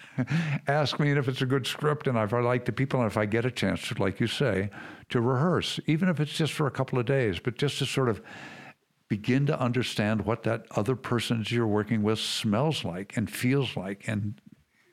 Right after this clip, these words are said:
and lives like, so that you can align yourselves, because that's the only way that you're gonna open the audience's minds up to you, is if you have that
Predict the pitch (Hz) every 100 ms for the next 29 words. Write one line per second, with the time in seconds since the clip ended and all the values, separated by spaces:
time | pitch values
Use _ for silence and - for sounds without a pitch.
0 | _ - - - - 107 95 107 110 101
1 | 104 123 135 90 - 95 98 - - 107
2 | 98 - 107 107 101 - - - - -
3 | - - - - 104 92 92 127 131 87
4 | - 95 90 - - 120 - - - -
5 | - 117 113 98 120 123 - - - -
6 | _ _ _ _ _ - - 127 127 147
7 | 123 104 98 98 95 110 98 107 117 104
8 | 104 90 95 101 101 131 107 90 107 87
9 | 95 92 92 95 - 104 - - - _
10 | _ _ _ _ - 95 101 143 98 95
11 | 90 98 - 110 101 117 110 95 104 98
12 | 92 101 107